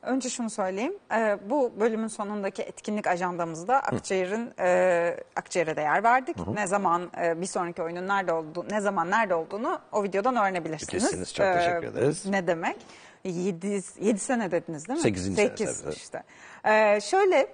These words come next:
Speaker 1: e, bu söylediğiniz şey çok, e, ya benim, benim için ço-, şey çok heyecan verici gerçekten. Yani oyun, e, aslında bir şey çağırıyor. Yani, e, kimi oyun gerçekten öyle acayip bir görkeme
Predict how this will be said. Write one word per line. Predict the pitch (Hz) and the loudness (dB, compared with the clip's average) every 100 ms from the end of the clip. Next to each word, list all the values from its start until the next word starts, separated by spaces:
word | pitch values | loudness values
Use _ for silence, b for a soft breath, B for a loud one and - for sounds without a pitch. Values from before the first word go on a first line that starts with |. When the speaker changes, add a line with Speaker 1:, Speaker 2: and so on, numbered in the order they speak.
| - | -4
Speaker 1:
e, | 226 226 226 | 0 0 -2
bu | |
söylediğiniz | 262 392 339 381 381 | -4 0 2 0 -2
şey | - 349 | -2 -4
çok, | - 359 - _ | -4 -8 -10 _
e, | - 220 214 - - - 233 | -4 -2 -4 -8 -14 -6 -6
ya | 202 214 | -2 0
benim, | 311 427 - | 0 0 -6
benim | - 294 427 | -4 -2 -2
için | 392 311 | -4 -8
ço-, | - 294 | -8 -10
şey | - 339 | -2 -2
çok | - 339 | 0 -2
heyecan | 262 214 220 214 | 0 2 2 0
verici | 170 135 151 | -2 -4 -4
gerçekten. | 139 - - - | -6 -6 -14 -12
Yani | 165 165 - | -8 -8 -4
oyun, | 311 370 320 247 320 _ | 0 2 2 0 -6 _
e, | 214 208 - - | -6 -6 -8 -8
aslında | - - - 247 233 | -8 -8 -6 -4 -2
bir | 214 | -4
şey | - 277 277 - - | -6 -4 -4 -8 -16
çağırıyor. | - 208 190 185 170 151 | -6 2 2 2 0 -2
Yani, | 151 180 185 202 202 B B B B - | 0 0 0 -2 -6 B B B B 2
e, | 214 208 214 208 - - | 4 4 2 -2 -6 -2
kimi | 339 370 370 - | 2 4 2 2
oyun | 254 269 269 | 0 2 2
gerçekten | 262 277 269 - 240 | 2 2 -2 -8 -6
öyle | 233 233 | -2 -2
acayip | - 208 170 196 196 214 220 | -2 -4 -2 -2 -2 -4 -6
bir | 208 180 | -6 -4
görkeme | 170 185 175 - 202 214 247 | -2 -2 -4 -6 -4 -2 -4